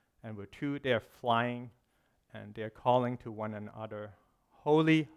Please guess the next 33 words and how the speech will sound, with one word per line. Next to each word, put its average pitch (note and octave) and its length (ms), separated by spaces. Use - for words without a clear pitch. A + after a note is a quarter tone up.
holy, C3 480
holy A2+ 440
is A#2 100
the G#2 100
Lord G#2 300
Almighty. G#2+ 600
The G#2+ 120
whole C3 340
earth B2+ 260
is G#2+ 80
full A2+ 240
of A2+ 180
his A2+ 200
glory.' A2+ 580
At C3+ 80
the B2+ 60
sound F#3 320
of F#3 60
their E3 80
voices, D#3 680
the - 80
doorposts C#3 640
and A2+ 180
the G2+ 60
thresholds C#3 720
shook, - 420
and A2+ 100
the G#2 60
temple C3+ 640
was G2+ 160
filled A#2 360
with G#2 160
smoke." - 460